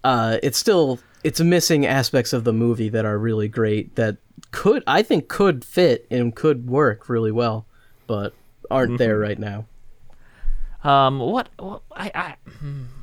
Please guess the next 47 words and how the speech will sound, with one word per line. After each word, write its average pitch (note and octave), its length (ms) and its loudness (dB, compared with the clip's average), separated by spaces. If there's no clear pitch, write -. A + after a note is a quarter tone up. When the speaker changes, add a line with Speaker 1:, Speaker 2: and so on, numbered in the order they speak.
Speaker 2:
It's D#3 160 -10
hard A3+ 240 0
to A#3 80 -6
talk G3 280 -2
about A2+ 280 0
this G#2+ 140 -4
show A2 280 -2
because C3 240 -4
there's C#3+ 240 2
a D3+ 60 -4
lot F3 200 0
of D#3 80 -6
praise, B2+ 460 0
um, D3 360 2
to C#3+ 160 0
drop D3 400 2
on G2+ 160 0
it. - 80 -8
Did F#3+ 180 2
you B3+ 180 0
catch, E3 440 -2
this E3 260 -2
is F3 180 0
the E3 100 2
one E3 260 2
part D#3+ 260 0
that C3+ 140 0
floored C#3 380 0
me, G2 160 -2
like, A#2 260 2
the C3 100 2
one C#3+ 240 2
part C#3+ 220 0
that C3 60 4
I A#2+ 40 4
was A#2 100 0
like, A#2 240 0
"That F3 400 2
got D#3 240 0
snuck D3+ 360 2
in. E3 240 2
They G#3+ 160 6
wouldn't F#3+ 320 2
probably G#3 380 2
have F3+ 80 2
allowed F3 380 2
that." F#3 440 0